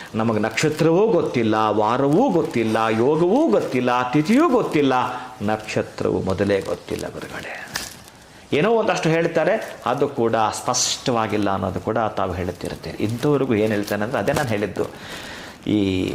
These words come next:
ಸರ್ವಂ ವಿಷ್ಣುಮಯಂ ಜಗತ್ತು ಅನ್ನೋದೇನು ಹೇಳ್ತೀನೋ, ಯಾಕಂದ್ರೆ ಸೂರ್ಯನೇ, ಈ ಜಗತ್ತಿನ ಸೂರ್ಯ ಅಂತ ಏನಿದಾನೋ, ಅವನು ಮಹಾವಿಷ್ಣುವಿನ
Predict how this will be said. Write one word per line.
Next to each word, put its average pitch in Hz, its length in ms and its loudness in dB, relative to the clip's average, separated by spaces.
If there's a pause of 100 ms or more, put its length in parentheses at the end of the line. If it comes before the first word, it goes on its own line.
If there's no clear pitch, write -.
ಸರ್ವಂ 156 500 0
ವಿಷ್ಣುಮಯಂ 180 680 2
ಜಗತ್ತು 185 340 2
ಅನ್ನೋದೇನು 131 420 0
ಹೇಳ್ತೀನೋ, 117 840 0
ಯಾಕಂದ್ರೆ 165 320 0
ಸೂರ್ಯನೇ, 165 800 2
ಈ 123 220 -2
ಜಗತ್ತಿನ 139 640 0
ಸೂರ್ಯ 139 420 2
ಅಂತ 120 160 -2
ಏನಿದಾನೋ, 110 360 0
ಅವನು 104 360 0
ಮಹಾವಿಷ್ಣುವಿನ 104 800 -2